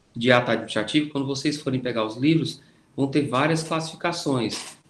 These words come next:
E eu optei por não colocar porque, na verdade, o mais importante é vocês conhecerem, é, a estrutura do ato administrativo.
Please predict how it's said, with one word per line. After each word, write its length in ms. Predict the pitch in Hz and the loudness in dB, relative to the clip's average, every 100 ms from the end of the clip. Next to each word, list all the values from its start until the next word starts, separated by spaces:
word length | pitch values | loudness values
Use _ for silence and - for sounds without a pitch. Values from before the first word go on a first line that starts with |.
| - - - | -20 -18 0
E 80 | 147 | 4
eu 100 | 175 | 4
optei 360 | 180 - 180 175 | 2 2 2 2
por 160 | 165 | 2
não 240 | 160 220 233 | 4 2 0
colocar 480 | 185 143 156 175 | 0 -2 0 -2
porque, 680 | 185 180 160 175 175 170 - - _ _ _ _ _ _ _ _ _ _ - | -2 -4 -4 2 2 2 -4 -14 _ _ _ _ _ _ _ _ _ _ -6
na 120 | 135 | -2
verdade, 380 | 170 156 165 180 | 2 2 2 2
o 60 | 160 | 4
mais 240 | 175 233 | 2 2
importante 540 | 285 180 156 156 160 | 0 0 -2 -2 -2
é 40 | 190 | -2
vocês 760 | 190 - 147 151 - - - _ _ _ _ | -4 -2 0 0 -4 -12 -14 _ _ _ _
conhecerem, 1040 | 170 214 226 - - 165 190 196 143 113 - | 0 4 4 2 0 2 4 4 2 0 -4
é, 380 | 123 127 131 127 | -4 -2 -2 0
a 40 | |
estrutura 640 | 135 - - - 196 233 | -2 -4 -12 -4 2 2
do 140 | 196 185 | 2 2
ato 220 | 170 180 | 0 -2
administrativo. 800 | 180 175 - 202 - 156 107 | -2 -4 -2 -2 0 0 0